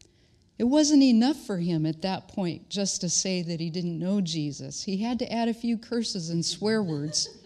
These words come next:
for added emphasis. Immediately, a rooster crowed. And Peter remembered the word of Jesus, who had said to him,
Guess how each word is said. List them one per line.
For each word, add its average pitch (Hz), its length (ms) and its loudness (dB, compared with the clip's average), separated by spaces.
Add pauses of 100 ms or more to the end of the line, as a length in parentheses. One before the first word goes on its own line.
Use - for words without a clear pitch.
(200)
for - 160 -6
added 202 340 0
emphasis. 208 800 0 (920)
Immediately, 196 1080 4 (340)
a 170 100 -4
rooster 170 440 -2
crowed. 147 480 -12 (1200)
And 170 180 0
Peter 254 360 4
remembered 226 760 6
the 240 80 -2
word 214 220 2
of 208 140 2
Jesus, 175 720 -2
who 196 160 0
had 180 220 0
said 214 420 -4
to 190 100 -2
him, 160 440 -4